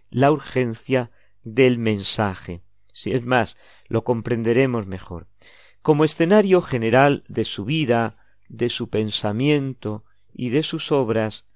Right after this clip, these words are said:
deberíamos asomarnos al siglo trece, especialmente a sus muchas corrientes de pensamiento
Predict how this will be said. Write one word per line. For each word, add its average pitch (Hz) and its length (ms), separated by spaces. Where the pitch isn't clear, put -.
deberíamos 156 840
asomarnos 135 1000
al 117 200
siglo 151 640
trece, 170 640
especialmente 151 1300
a 127 120
sus 120 260
muchas 175 460
corrientes 131 760
de 107 120
pensamiento 131 1120